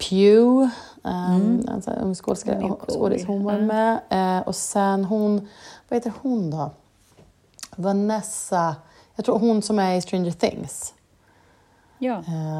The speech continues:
Speaker 2: har inte
Speaker 1: hon
Speaker 2: sett den.
Speaker 1: tonårstjejen. Ja, nej. Hon tror jag
Speaker 2: Mm.
Speaker 1: var med också. Men Julia Gardner beat them all, så det blir hon.
Speaker 2: Gud,
Speaker 1: Så
Speaker 2: vad
Speaker 1: den,
Speaker 2: kul.
Speaker 1: eh,
Speaker 2: Ja.
Speaker 1: kan vi se fram emot.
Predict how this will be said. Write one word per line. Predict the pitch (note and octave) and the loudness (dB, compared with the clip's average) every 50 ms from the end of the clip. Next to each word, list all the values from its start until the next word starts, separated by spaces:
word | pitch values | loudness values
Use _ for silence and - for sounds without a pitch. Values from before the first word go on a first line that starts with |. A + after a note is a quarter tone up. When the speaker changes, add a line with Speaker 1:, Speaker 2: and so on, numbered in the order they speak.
| D#3 - | -4 -4
Speaker 2:
har | G#3+ | -4
inte | G#3+ G#3+ E3+ | -4 -4 -4
Speaker 1:
hon | D#3 D3+ | -4 -4
Speaker 2:
sett | D#3 - | -4 -6
den. | - - | -6 -6
Speaker 1:
tonårstjejen. | - - F3+ E3 E3 F3 D3 - - - - - - - - - E3 E3 E3 - - | -2 0 0 0 0 -2 -4 -6 -8 -8 -10 -10 -12 -10 -6 -2 0 0 0 0 0
Ja, | - D#3+ - | -2 -2 -2
nej. | - - - - - - - - - - - - | -2 -2 -4 -4 -6 -14 -20 -20 -20 -20 -16 -6
Hon | - A3 G#3 F#3+ F#3+ F3+ E3+ E3 | 0 2 2 2 2 2 0 0
tror | G#3 - | 0 0
jag | |
Speaker 2:
Mm. | G#3+ | -2
Speaker 1:
var | - | -2
med | - - | -4 -6
också. | - - - - _ _ _ | -6 -8 -10 -14 _ _ _
Men | - G3 G3 G3 F#3+ F#3+ F#3 F#3 F#3 | -2 0 2 2 2 2 2 0 0
Julia | F3 F3 E3 D#3+ D3 - - - - - | 0 0 0 0 0 -2 -2 -6 -6 -6
Gardner | F3 D#3+ C#3 G#2+ - - - - - - - - | -4 0 0 0 0 0 -4 -6 -8 -8 -8 -8
beat | E3+ - - | -8 -4 -2
them | B3+ B3 - | 0 0 2
all, | - - - - - - - - | 0 0 -2 -6 -10 -14 -20 -18
så | - - G3 | -12 -8 -6
det | F3+ - | -6 -4
blir | G#3 G#3 G#3+ | -4 -4 -4
hon. | F#3+ - - - - - - - _ _ _ _ _ _ _ _ - | -4 -6 -8 -12 -18 -20 -20 -20 _ _ _ _ _ _ _ _ -14
Speaker 2:
Gud, | - - A#3 G3 D#3 - | -6 -4 -2 -2 -4 -4
Speaker 1:
Så | - | -6
Speaker 2:
vad | - | -4
Speaker 1:
den, | G3+ B3+ | -2 -2
Speaker 2:
kul. | D4 E4 F4 E4+ E4+ F4 | -2 -2 -2 -2 -2 -2
Speaker 1:
eh, | E4+ | 0
Speaker 2:
Ja. | - F4+ F4+ F4 E4+ D#4 | 2 2 2 2 2 0
Speaker 1:
kan | - E4+ E4 | 0 -2 -2
vi | E4+ | -2
se | - D4+ | 0 2
fram | C4 A3 G3 | 2 2 2
emot. | C#3 - D3 - | 2 -2 -6 -8